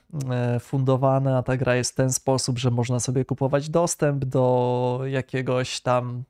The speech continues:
e, jakichś testów. Można zapłacić tutaj chyba nawet kilka tysięcy dolarów. Czekajcie, pozwólcie, że rzucę sobie okiem, ile to tam było. Natomiast możliwe, że,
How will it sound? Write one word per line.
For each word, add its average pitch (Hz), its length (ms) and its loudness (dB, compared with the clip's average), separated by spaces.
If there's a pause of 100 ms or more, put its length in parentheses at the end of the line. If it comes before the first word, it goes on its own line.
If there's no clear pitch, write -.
(680)
e, 120 800 0
jakichś 131 340 -4
testów. 160 600 -2 (400)
Można 135 320 2
zapłacić 131 440 0
tutaj 131 220 -2
chyba 139 280 0
nawet 131 360 -2
kilka 220 560 -6
tysięcy 156 560 -2
dolarów. 123 720 2
Czekajcie, 131 540 -6
pozwólcie, 131 540 -2
że 127 140 0
rzucę 127 480 -4
sobie 131 420 -2
okiem, 127 460 -4
ile 127 260 -2
to 131 100 -4
tam 123 240 -2
było. 127 380 0 (720)
Natomiast 139 560 -2
możliwe, 143 640 -2
że, 135 400 -4